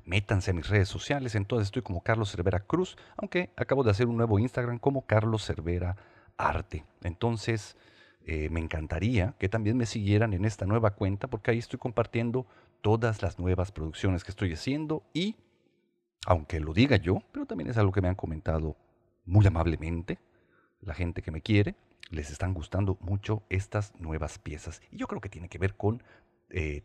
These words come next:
todo esto nuevo que me está sucediendo en mi vida, mis lastimados amigos. También les recuerdo que me pueden patrocinar en Patreon.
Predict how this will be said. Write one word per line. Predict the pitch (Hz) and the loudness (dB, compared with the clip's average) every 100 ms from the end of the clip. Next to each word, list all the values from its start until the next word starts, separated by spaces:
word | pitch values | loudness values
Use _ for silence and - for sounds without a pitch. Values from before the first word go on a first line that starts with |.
| - | -2
todo | 90 90 85 | 2 2 2
esto | 85 - 80 71 _ - | -2 -6 -8 -10 _ -16
nuevo | 76 76 92 82 | -12 -8 -6 -6
que | - 80 | -8 -10
me | |
está | 76 - 82 | -10 -8 -6
sucediendo | 92 - 82 82 82 82 | -4 -4 -4 -4 -2 -4
en | 78 | -4
mi | 80 | -6
vida, | 82 87 82 85 - - - | -6 -2 -2 -4 -10 -20 -10
mis | 92 95 | -6 -4
lastimados | 87 101 101 | -2 2 2
amigos. | 90 104 104 - - - _ _ - | 2 2 2 -2 -14 -20 _ _ -2
También | 139 160 | 0 2
les | 151 | 0
recuerdo | 123 143 143 135 - | 0 2 2 0 0
que | 147 156 | -2 0
me | 120 110 | -2 0
pueden | 123 123 127 104 85 92 _ - | 2 4 4 2 0 -6 _ -2
patrocinar | 92 - 85 95 92 95 - | -2 -2 -2 0 2 2 0
en | 82 71 | -8 -6
Patreon. | - 90 104 147 185 | 0 2 2 -2 -4